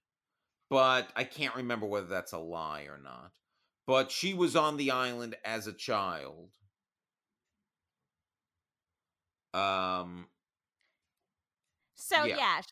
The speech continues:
Speaker 2: she, she, she knows, she knows the area then.
Speaker 1: Um,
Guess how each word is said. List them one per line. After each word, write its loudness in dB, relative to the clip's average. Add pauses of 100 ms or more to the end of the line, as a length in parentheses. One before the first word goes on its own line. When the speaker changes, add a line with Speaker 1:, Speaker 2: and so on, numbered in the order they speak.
(100)
Speaker 2:
she, -14
she, -10 (220)
she -6
knows, -2 (480)
she -4
knows 0
the -12
area -6
then. -12
Speaker 1:
Um, 0